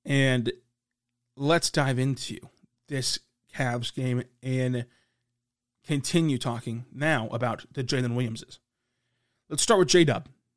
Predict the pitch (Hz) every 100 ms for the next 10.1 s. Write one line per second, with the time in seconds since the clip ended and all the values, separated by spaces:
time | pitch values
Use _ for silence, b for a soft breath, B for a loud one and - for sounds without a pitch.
0 | _ _ 127 123 160 139 151 123 80 -
1 | _ _ _ _ - 180 170 147 180 165
2 | 175 156 113 - - - _ _ - 170
3 | 170 156 135 107 110 - _ 165 170 156
4 | 139 160 147 147 147 147 117 - _ _
5 | _ _ 170 185 185 190 180 - 151 165
6 | - 160 147 160 151 - _ 151 147 131
7 | 147 139 107 b b b - 165 160 160
8 | 180 233 214 214 170 - 170 175 - -
9 | 117 b b _ 151 135 196 185 - 175
10 | -